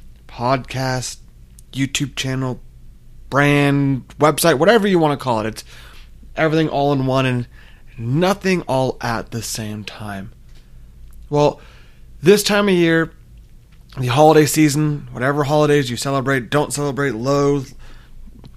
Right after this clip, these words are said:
all of it combined together. It's all something that makes me have different thoughts and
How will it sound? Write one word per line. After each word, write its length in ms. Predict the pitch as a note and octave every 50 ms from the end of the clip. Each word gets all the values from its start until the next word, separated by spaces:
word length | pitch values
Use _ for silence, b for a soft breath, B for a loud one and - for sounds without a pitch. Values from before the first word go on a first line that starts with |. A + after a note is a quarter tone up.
| - - - b b b b - - -
all 220 | - E3+ F3+ F#3
of 120 | F#3 E3 F3+
it 160 | - - -
combined 800 | - D#3+ D#3 C#3+ B2 B2 A#2+ A#2 A2+ A2 G#2+ A2 A2 A2 A2 - - -
together. 560 | - C3+ B2 A2 A#2+ A#2 G#2 - F#2 F2+ - - - - - - - - - - - - - - - - - - - - - - - - - - - - - - - - - - -
It's 140 | C#3+ C3
all 420 | F3 E3 E3 E3 E3 D#3+ D#3 - - b b b b b b b b b b b b - -
something 300 | - - B3 C4 C#4+ C#4
that 120 | B3 F3+
makes 320 | F3 F3+ F3+ D3 - - D3+
me 400 | F3+ F3 F3 F3 E3+ D#3+ - - -
have 500 | C#3+ D#3 D#3 D3 D3 C3+ B2+ A#2+ - -
different 420 | D3+ D#3 - - C#3+ C#3 C3 -
thoughts 520 | - - - D3 C3 C3 B2+ - - - -
and 260 | C3 C3 B2 A#2